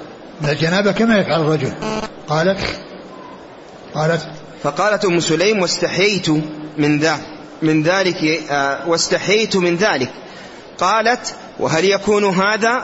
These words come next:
Speaker 2: فقال نبي الله صلى الله عليه وسلم: "نعم، فمن أين يكون الشبه؟"
Speaker 1: هنا
Speaker 2: إن
Speaker 1: ذكر، هنا ذكر أن، أن أم سليم يعني أنها استحيت، يعني وقالت: "من أين يكون ذلك؟" ومعلوم أن أم سليم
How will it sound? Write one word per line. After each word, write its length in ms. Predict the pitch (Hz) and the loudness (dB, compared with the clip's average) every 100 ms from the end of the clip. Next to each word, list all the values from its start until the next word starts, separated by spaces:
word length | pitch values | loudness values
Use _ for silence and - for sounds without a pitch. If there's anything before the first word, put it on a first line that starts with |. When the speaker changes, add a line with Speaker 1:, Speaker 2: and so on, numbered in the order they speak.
| 160 | -2
Speaker 2:
فقال 400 | 170 247 277 233 | 0 0 2 2
نبي 260 | 202 196 | 2 2
الله 200 | 180 185 | 2 2
صلى 220 | 175 175 165 | 0 0 2
الله 320 | 165 160 156 | 2 2 2
عليه 220 | 151 147 | 4 4
وسلم: 400 | 131 170 190 233 | 2 0 2 2
"نعم، 400 | 240 196 165 185 - - - - - - | 4 2 0 -2 -8 -18 -20 -20 -20 -4
فمن 180 | 220 240 | 0 2
أين 200 | 247 262 | 2 4
يكون 360 | 233 214 214 190 | 2 2 2 2
الشبه؟" 420 | - 208 196 131 - - - - - - - - 127 | 2 2 2 -2 -4 -14 -14 -16 -18 -20 -20 -8 0
Speaker 1:
هنا 260 | - 160 | 2 4
Speaker 2:
إن 40 | 220 | 2
Speaker 1:
ذكر، 280 | 196 175 - | 2 -2 0
هنا 220 | 170 190 | 0 2
ذكر 320 | 196 202 185 170 | 2 2 0 0
أن، 160 | 156 | 0
أن 360 | 156 156 156 160 | 0 0 -2 -2
أم 240 | 156 156 | 0 0
سليم 460 | 156 165 175 165 180 - - - - - - | 0 2 2 2 -2 -8 -16 -18 -18 -18 -4
يعني 280 | 165 151 165 | 0 2 0
أنها 260 | 170 156 | 0 2
استحيت، 520 | 160 - - 151 139 - - - - - - - - - - | 2 2 2 2 0 -4 -12 -16 -18 -18 -16 -18 -18 -20 -4
يعني 280 | 180 165 160 | 0 2 2
وقالت: 420 | 160 156 175 170 | 2 2 2 2
"من 140 | 147 180 | 2 2
أين 140 | 196 | 4
يكون 340 | 175 170 165 160 | 4 4 2 2
ذلك؟" 400 | 175 160 147 170 | 4 4 2 2
ومعلوم 400 | 180 165 226 208 | 2 4 4 2
أن 120 | 175 | 2
أم 180 | 165 156 | 0 0
سليم 400 | 165 190 180 | 2 4 4